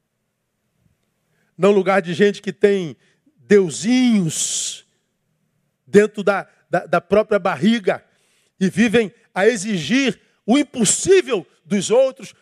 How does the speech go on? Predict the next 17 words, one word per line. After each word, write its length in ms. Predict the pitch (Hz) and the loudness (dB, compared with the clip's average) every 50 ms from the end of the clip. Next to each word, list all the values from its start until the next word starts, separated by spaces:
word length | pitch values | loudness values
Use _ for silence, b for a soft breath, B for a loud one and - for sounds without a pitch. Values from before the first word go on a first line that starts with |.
| _ _ | _ _
dos 160 | 151 202 247 - | -4 -4 -2 -2
seus 280 | - 294 269 247 - | 0 0 -2 -2 -2
líderes, 400 | - 190 254 302 302 - 247 202 | -6 -2 -2 -2 -2 -2 -4 -4
dos 140 | 196 208 - | -4 -4 -2
seus 180 | - 269 254 - | -2 -4 -4 0
pastores, 640 | - 180 180 - - _ 262 294 262 214 - - _ _ _ _ _ _ | 0 -2 -2 -2 -4 _ 2 2 2 2 -2 -12 _ _ _ _ _ _
mas 140 | _ 147 135 | _ -6 -4
eles 200 | 170 180 165 165 160 | -4 -4 -4 -6 -6
não 140 | 170 151 | -6 -6
fazem 460 | - - - 165 170 160 160 170 160 - _ _ _ _ _ _ | -6 -4 -4 -4 -4 -2 -4 -6 -8 -10 _ _ _ _ _ _
a 80 | - 147 | -12 -6
menor 320 | 151 151 151 165 196 185 | -4 -4 -2 0 -2 -4
força 580 | - - - - 262 247 - - - - - - _ _ _ _ _ _ _ _ _ _ _ _ _ _ _ _ _ _ _ _ | -4 -8 -14 -10 -8 -8 -8 -8 -10 -12 -16 -18 _ _ _ _ _ _ _ _ _ _ _ _ _ _ _ _ _ _ _ _
para 120 | 160 151 | -4 -4
fazer 320 | - - 165 131 165 165 160 | -2 -2 -2 -2 0 -2 -2
essa 200 | 156 - - 160 | -4 -4 -4 -8
igreja 500 | 147 139 143 165 160 - 165 143 131 | -8 -4 -2 -2 -2 0 -2 -4 -4